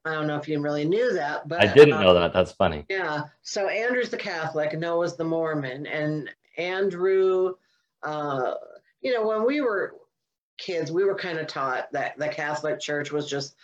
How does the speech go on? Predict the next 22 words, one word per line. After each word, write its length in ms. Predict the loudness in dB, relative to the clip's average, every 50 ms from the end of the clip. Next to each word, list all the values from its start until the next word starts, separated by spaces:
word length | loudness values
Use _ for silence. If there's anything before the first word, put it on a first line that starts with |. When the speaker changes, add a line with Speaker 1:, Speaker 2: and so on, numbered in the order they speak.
| -20 -20 -18 -14 -6 -2
Speaker 1:
oh, 80 | 0 0
all 160 | 0 0 0
they 120 | -2 -2
have 120 | -4 -4 -4
to 100 | -4 -4
do 200 | -2 0 0 0
is 160 | 0 -2 -4
just, 300 | -6 -6 -6 -6 -8 -12 -20 -20 _ _
you 140 | -4 -2 -2
know, 160 | -2 -2 -2
s-, 240 | -4 -4 -6 -6 -6
recite 540 | -4 -4 -4 -4 -4 -6 -6 -6 -6 -6 -4
some 180 | -2 -2 0 0
little 220 | 2 0 0 -2
thing 320 | -2 -4 -4 -4 -2 -2
and 100 | -2 -4
they 120 | -4 -4 -6
think 260 | -6 -4 -4 -4 -4
that 200 | -4 -6 -6 -4
their 220 | -4 -4 -4 -4
sins 540 | -6 -8 -6 -4 -4 -2 -2 -2 -4 -2 -4
are 380 | -2 -2 0 0 0 -2 -4